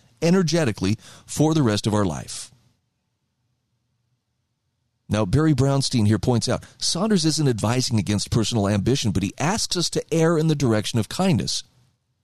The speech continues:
How might we do that? Saunders advises, avoid the things that would reduce you and make you trivial. Instead, turn toward the luminous part of yourself.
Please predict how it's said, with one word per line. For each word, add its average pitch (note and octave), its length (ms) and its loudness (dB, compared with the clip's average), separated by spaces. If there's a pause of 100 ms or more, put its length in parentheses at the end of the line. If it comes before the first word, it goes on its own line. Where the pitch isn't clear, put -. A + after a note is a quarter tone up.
(160)
How G#2 160 0
might A#2 220 2
we E3 100 4
do D#3+ 160 2
that? F3 300 -2 (540)
Saunders A2 420 0
advises, A#2 480 0 (280)
avoid A2+ 360 2
the G#3+ 100 0
things D#3+ 260 0
that D#3 80 -2
would A2+ 180 -2
reduce A2 480 0
you E3 180 0
and C#3 160 0
make G2+ 240 -2
you A2 60 2
trivial. G#2 540 -2 (1000)
Instead, C3 460 0 (320)
turn A#3 300 0
toward F3 320 2
the D3 80 2
luminous D#3+ 500 2
part A2 340 0
of A#2 140 -4
yourself. A2+ 720 0